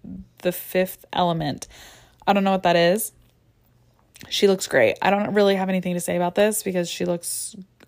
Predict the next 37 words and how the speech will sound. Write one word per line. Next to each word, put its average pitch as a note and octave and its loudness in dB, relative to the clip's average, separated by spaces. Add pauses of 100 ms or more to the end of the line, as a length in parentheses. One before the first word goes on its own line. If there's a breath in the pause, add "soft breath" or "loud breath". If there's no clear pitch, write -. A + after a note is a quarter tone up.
incredible, F#3 2
and F3+ -2
I'm E3+ -2
sure F3 -4
she F3 -4
looks E3+ -4
exactly E3+ -2
like E3 -2 (960 loud breath)
the F3+ -2
person F3 -2
that E3+ -2
she's E3 -6
dressed D#3+ -2
up E3 0
as. D4 2 (360 soft breath)
But F3+ -4
because F#3 2
I G3 2
don't F#3+ 0
know F3 -2
who F#3 0
she's G#3 -4
dressed A#3+ 2
up B3+ 2
as, B3+ 4
I - -4
can't - -8
really - -4
comment. - -8
So, F3 0 (320)
anyways, F3+ -2 (100)
props G#3 -2
to - -6
the G3+ 0
dedication. F#3+ -2
Moving F3+ -4
on. F3+ 0